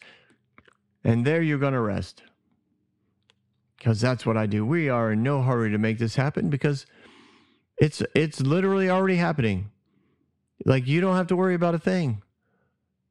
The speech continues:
You don't have to worry about a thing. Just go and rest. I,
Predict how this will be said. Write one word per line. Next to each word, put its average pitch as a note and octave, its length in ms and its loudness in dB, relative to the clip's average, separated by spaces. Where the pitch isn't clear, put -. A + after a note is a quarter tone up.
You - 120 2
don't E3+ 120 0
have D#3+ 100 -2
to D3+ 80 -4
worry C#3+ 160 0
about B2+ 180 -2
a A#2+ 40 -4
thing. F#2+ 400 -4
Just C#3 320 0
go A#2+ 500 0
and A2 220 2
rest. G2 320 -2
I, D3+ 240 2